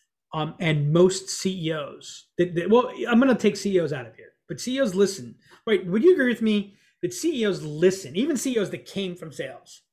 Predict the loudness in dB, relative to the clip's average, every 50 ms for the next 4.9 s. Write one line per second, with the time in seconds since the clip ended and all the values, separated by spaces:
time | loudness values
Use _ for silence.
0 | _ _ _ _ _ _ -20 _ _ _ _ -4 -2 -2 0 -2 -2 -2 0 0
1 | 2 2 4 4 2 2 2 2 0 0 -2 -2 -2 0 0 0 0 0 -2 0
2 | 0 -2 0 -2 -4 -6 -6 -6 -8 -8 -8 -8 -10 -8 -2 0 0 0 0 0
3 | -2 -2 0 0 0 -2 -2 -4 -8 -14 _ _ _ _ _ _ _ -10 -8 -8
4 | -8 -8 -8 -10 -4 0 4 4 4 4 2 -2 -6 -10 -12 -16 -18 -20